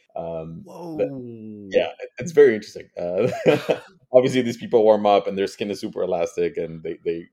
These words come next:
Speaker 1: warm up their, their, uh, testes and their cock before doing this <laughs> every day. But, um, one of my favorite ones was the hamburger. Uh, you basically take the ball sack and turn it sideways, and, uh, then you wrap the penis around it,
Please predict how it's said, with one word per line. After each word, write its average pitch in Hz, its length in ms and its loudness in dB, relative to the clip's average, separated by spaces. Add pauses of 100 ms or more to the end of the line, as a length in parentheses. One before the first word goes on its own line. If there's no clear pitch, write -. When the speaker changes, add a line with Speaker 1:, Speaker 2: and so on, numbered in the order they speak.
Speaker 1:
warm 87 240 -8
up 80 140 -8
their, - 260 -14
their, 87 280 -14 (140)
uh, 85 120 -4
testes 80 520 -8
and 80 160 -12
their 78 120 -10
cock 73 320 -6
before - 280 -16
doing 76 300 -16
this - 260 -12
<laughs> - 40 -8
every 101 140 -4
day. 78 240 -6 (100)
But, 82 240 -2 (100)
um, 78 520 -12 (280)
one 92 160 -8
of 90 80 -8
my 82 60 -8
favorite 87 320 -4
ones 80 240 -12
was 82 240 -10
the 80 260 -6
hamburger. 87 540 -10 (160)
Uh, 82 180 -8
you 90 120 -10
basically 90 400 -6
take 85 380 -4
the 82 100 -6
ball 78 180 -4
sack - 240 -8
and 78 160 -12
turn 80 160 -8
it 76 100 -16
sideways, 80 540 -6
and, 78 340 -18
uh, 76 340 -14 (440)
then 82 320 -8
you 82 180 -10
wrap 78 240 -6
the - 100 -14
penis 76 540 -14
around 80 320 -4
it, - 120 0